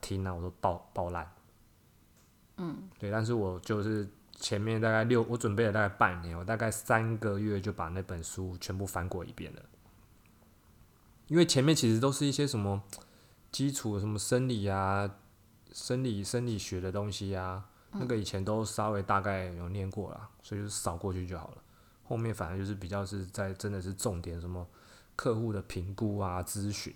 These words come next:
Speaker 1: 啊、教育啊，那些就，就真的很难。
Speaker 2: 嗯。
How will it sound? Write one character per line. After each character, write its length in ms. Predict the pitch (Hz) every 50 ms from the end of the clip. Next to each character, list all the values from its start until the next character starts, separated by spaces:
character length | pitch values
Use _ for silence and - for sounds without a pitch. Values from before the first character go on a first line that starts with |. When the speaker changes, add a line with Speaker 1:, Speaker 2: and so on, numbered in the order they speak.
| - 78
Speaker 1:
啊、 240 | 67 69 73 92 - -
教 260 | - 110 92 92 101
育 200 | 101 92 85 85
啊， 120 | 80 82 90
那 60 | 95 90
些 140 | 92 95
就， 160 | 90 95 98 90
就 160 | 87 - 98 90
真 180 | - 98 90
的 60 | 85
很 100 | - - - -
难。 140 | - - - - - - - - - - - - - - - - - - - - - - - - - - - - - - - - - - - - - - - - - - - - - - - -
Speaker 2:
嗯。 240 | 208 202 175 165